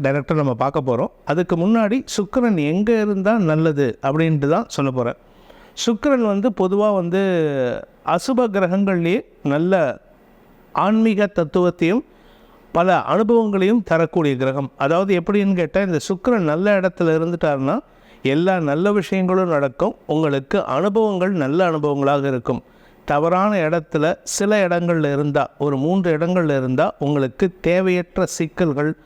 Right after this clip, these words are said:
தொழில் பாதிப்பு, உத்தியோக பாதிப்பெல்லாம் ஏற்படுறதுக்கு வாய்ப்புகள் இருக்கு. இது கோச்சாரத்திலையும் அப்படி இருக்கக்கூடாது. அதே சமயம் உங்களுடைய ஜனனகால ஜாதகத்திலையும்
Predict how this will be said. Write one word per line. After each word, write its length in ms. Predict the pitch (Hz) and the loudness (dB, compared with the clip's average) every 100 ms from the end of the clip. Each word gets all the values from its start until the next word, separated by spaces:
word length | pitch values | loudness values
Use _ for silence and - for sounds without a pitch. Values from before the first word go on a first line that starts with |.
| - - - - | -20 -20 -18 -4
தொழில் 440 | 180 190 220 214 - 131 | 0 2 0 -2 -4 0
பாதிப்பு, 640 | 139 170 180 160 143 151 - - | 2 2 0 -2 -2 -2 -6 -8
உத்தியோக 460 | 147 156 196 196 175 | -6 0 0 2 2
பாதிப்பெல்லாம் 600 | 143 147 151 - 139 175 | 0 0 -2 -4 -2 -2
ஏற்படுறதுக்கு 760 | 143 156 151 139 135 135 185 151 | -2 -2 -2 -2 -2 -2 -2 0
வாய்ப்புகள் 460 | 131 156 156 139 | 0 2 0 0
இருக்கு. 380 | 120 131 - 123 _ - - - | -2 -2 -4 -8 _ -20 -12 -4
இது 220 | 151 143 | -2 -2
கோச்சாரத்திலையும் 760 | 135 202 214 226 220 196 208 220 | 0 0 2 2 2 0 0 2
அப்படி 220 | 175 160 | 2 0
இருக்கக்கூடாது. 760 | 160 165 165 160 147 135 214 - - | 0 0 0 0 0 0 -2 -4 -4
அதே 280 | 135 180 | 0 0
சமயம் 480 | 185 170 151 160 277 - - - | 0 -2 0 0 0 -4 -20 -8
உங்களுடைய 500 | 139 160 165 156 143 | -2 0 2 0 0
ஜனனகால 680 | 131 139 180 208 196 196 180 | -2 0 0 0 0 0 0
ஜாதகத்திலையும் 760 | 147 147 175 170 147 139 156 | 0 0 2 0 0 -2 -2